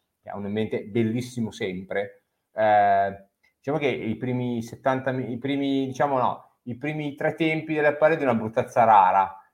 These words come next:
nel senso che i giornalisti tedeschi organizzavano e dicevano: Qua segna e se qualcuno la butta in porta, se viene un uragano e la palla la butta, no, il vento la butta in porta, perché vedere un gol la vedo difficile, o se qualcuno sviene in campo. Eh, era le uniche ragioni per vedere un gol.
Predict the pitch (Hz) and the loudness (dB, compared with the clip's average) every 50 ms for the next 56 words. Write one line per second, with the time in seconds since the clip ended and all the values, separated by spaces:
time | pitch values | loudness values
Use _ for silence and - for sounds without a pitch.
0 | _ _ _ 123 110 120 123 110 120 123 120 - 123 120 117 117 120 120 113 117 | _ _ _ -12 -10 -8 -8 -8 -8 -8 -8 -4 -4 -2 -2 -2 -2 -2 0 0
1 | 131 131 139 131 135 123 139 143 139 - 135 127 117 113 113 107 95 90 101 117 | 2 2 2 0 -2 -2 -2 -2 -2 -4 -6 -4 -2 -2 -2 -2 -4 -4 -2 -2
2 | 113 120 127 117 139 139 131 127 120 123 - 127 117 117 117 117 117 151 151 147 | 0 0 0 0 0 0 0 -2 -4 -4 -4 -4 -4 -2 -4 -2 2 4 4 4
3 | 151 - 147 127 117 110 110 107 104 101 - - _ _ _ _ _ _ _ 127 | 2 -2 -4 -2 -2 -2 -2 -2 -4 -4 -6 -8 _ _ _ _ _ _ _ -14
4 | 113 - - 135 135 135 139 190 190 180 160 156 160 156 - 170 151 139 131 151 | -10 -4 -2 -2 -2 0 0 4 4 4 4 4 0 0 0 0 -2 0 0 4
5 | 143 135 123 110 - - 117 - - 135 165 170 170 170 170 170 165 165 156 160 | 6 6 6 6 4 0 -6 -6 -4 -4 -2 -2 -2 -2 0 2 2 4 6 8
6 | 160 156 143 139 131 131 127 127 - 147 143 139 135 131 131 135 147 139 - 151 | 6 6 6 4 2 2 2 6 6 6 6 8 6 6 4 2 -4 -6 -4 -4
7 | 139 127 131 131 131 131 131 120 120 123 135 131 120 151 160 160 160 147 135 127 | -4 -4 -4 -4 -4 -4 -4 -6 -6 -6 -8 -6 -2 -2 0 0 2 2 2 2
8 | 127 139 135 - 160 160 160 - 143 143 139 135 135 123 120 123 127 117 113 127 | 2 0 -4 -4 -4 -6 0 4 6 6 6 6 4 0 0 0 -2 -2 -2 -2
9 | 127 143 143 147 147 139 127 127 127 123 123 120 117 117 113 113 110 110 113 113 | 0 0 0 0 0 4 6 8 8 8 8 6 4 4 0 -2 -4 -6 -6 -8
10 | - 113 107 98 - 110 113 120 113 139 135 135 131 135 139 139 139 135 123 110 | -10 -12 -12 -12 -10 -10 -10 -4 -2 0 0 0 0 -2 -4 -4 -4 -4 -4 -6
11 | 107 120 117 113 113 113 110 - 110 104 98 95 101 - - 95 - _ _ _ | -4 -4 -2 -2 -2 -2 0 0 0 0 0 -4 -8 -10 -14 -16 -16 _ _ _
12 | _ _ _ _ _ 107 104 101 98 98 98 98 98 92 - 95 117 117 120 120 | _ _ _ _ _ -4 -2 -2 0 -2 -2 -2 -4 -6 -4 -2 0 2 2 2
13 | 127 127 131 127 123 131 127 117 127 131 135 127 117 113 110 107 110 113 107 104 | 0 0 -2 -2 -2 -2 -2 -2 -2 -4 -4 -4 -6 -6 -6 -6 -6 -4 -2 -2
14 | 101 95 | -2 -2